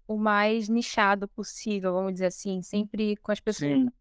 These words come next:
Speaker 1: realmente têm interesse, com quem realmente vai tá qualificado, com quem realmente aquele conteúdo faz sentido, porque não adianta a gente, é, espalhar isso, assim, pra um público.
Speaker 2: Banaliza, né? Banaliza muito, é.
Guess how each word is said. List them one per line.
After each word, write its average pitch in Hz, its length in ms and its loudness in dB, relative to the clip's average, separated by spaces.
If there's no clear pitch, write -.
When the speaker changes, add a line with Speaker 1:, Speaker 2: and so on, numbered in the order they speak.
Speaker 1:
realmente 214 260 -4
têm 220 160 2
interesse, 220 640 2
com 208 220 -10
quem 208 260 0
realmente 208 460 0
vai 202 160 2
tá - 220 -2
qualificado, 202 840 2
com 220 120 -2
quem 220 160 0
realmente 220 360 2
aquele 220 220 0
conteúdo 208 500 2
faz 202 240 0
sentido, 208 680 -2
porque - 200 -4
não 220 80 6
adianta 226 600 2
a 202 40 -4
gente, 202 460 -6
é, - 180 -4
espalhar 226 600 2
isso, 220 220 -2
assim, 208 300 -2
pra 214 160 -4
um 214 100 -4
público. 226 460 -4
Speaker 2:
Banaliza, 170 680 0
né? 165 200 2
Banaliza 143 600 0
muito, 165 460 -4
é. 131 380 -2